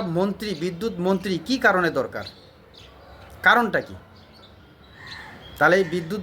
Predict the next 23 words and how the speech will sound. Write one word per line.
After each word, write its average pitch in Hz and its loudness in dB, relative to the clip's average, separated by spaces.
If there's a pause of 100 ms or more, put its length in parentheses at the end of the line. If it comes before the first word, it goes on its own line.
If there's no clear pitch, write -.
মন্ত্রীর 208 -4
পদ 202 2 (500)
না 165 6
থাকাটাই 190 4
ভালো 190 4
আমাদের 185 2
রাজ্যে। 160 2 (1300)
এবং 185 8 (220)
আমি 190 0 (2000)
এত 196 4 (760)
সার্চ 196 2 (120)
করলাম 175 4 (920)
বা 143 6 (460)
তথ্য 165 -2 (420)
জোগাড় 185 4
করার 190 4
একটা 185 2 (560)
ইয়ে 180 2
করলাম, 151 0 (100)
যতটা 156 4 (100)
আমার 156 2
সাধ্য, 123 -2 (1300)
যে 175 6